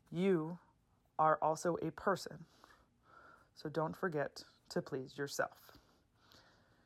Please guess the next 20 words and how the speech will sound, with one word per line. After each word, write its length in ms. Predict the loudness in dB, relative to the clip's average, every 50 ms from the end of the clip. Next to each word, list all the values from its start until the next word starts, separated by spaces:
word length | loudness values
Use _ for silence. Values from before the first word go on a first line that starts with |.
| _ _ _ _ _ _ _ _ _ _ _ _
As 200 | 2 4 4 4
I 80 | 4 2
said, 260 | 4 6 6 6 6
there's 140 | 4 4 4
also 240 | 4 4 4 2 0
going 180 | -2 0 -2
to 60 | -2 -2
be 120 | -2 -2
a 60 | -2
plug 320 | 2 4 6 6 6 4 2
in 100 | 0 0
this 140 | 0 0
portion 340 | 0 0 0 0 0 0 0
of 120 | 0 2 4
the 100 | 4 4
episode. 640 | 4 2 0 -4 0 2 4 4 6 4 4 2 -2 -8 _ -20 -20 -20 -20 -20 -20 -20 _ _ _
Um, 460 | 2 4 4 4 2 0 -4 -10 -14 -18 _ _ -20 -20 _ _
and 180 | -2 2 6 6
that 180 | 6 6 6
plug 440 | 4 6 6 8 8 6 4 2 0